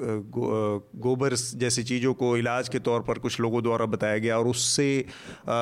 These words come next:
काफ़ी, अ, एक, एक संकट की स्थिति पड़े या एक दुविधा की स्थिति पैदा हो रही कि क्या वास्तव में इसका कोई इलाज इन, अ, चीज़ों के ज़रिए हो सकता है। और कोलकाता से एक,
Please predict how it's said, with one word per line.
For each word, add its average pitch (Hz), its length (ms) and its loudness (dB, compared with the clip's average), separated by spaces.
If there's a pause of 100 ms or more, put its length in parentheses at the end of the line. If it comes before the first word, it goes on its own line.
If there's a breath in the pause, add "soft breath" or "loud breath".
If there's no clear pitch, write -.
(120)
काफ़ी, 123 640 2
अ, - 60 0
एक, 110 1200 0
एक 131 180 -2
संकट 139 360 -2
की 147 120 0
स्थिति 131 260 0
पड़े 127 360 2
या 123 80 2
एक 120 180 -2
दुविधा 139 340 2
की 147 120 0
स्थिति 123 240 0
पैदा 117 240 2
हो 117 100 2
रही 117 120 0
कि 120 120 0
क्या 120 200 2
वास्तव 113 440 0
में 135 260 2 (320 loud breath)
इसका 123 420 0
कोई 127 280 0
इलाज 120 360 0
इन, 127 280 0
अ, 113 420 0
चीज़ों 120 300 0
के 120 120 0
ज़रिए 117 260 0
हो 117 160 0
सकता 117 320 -2
है। 123 180 2
और 120 100 0
कोलकाता 120 440 -2
से 131 260 0
एक, 127 300 -4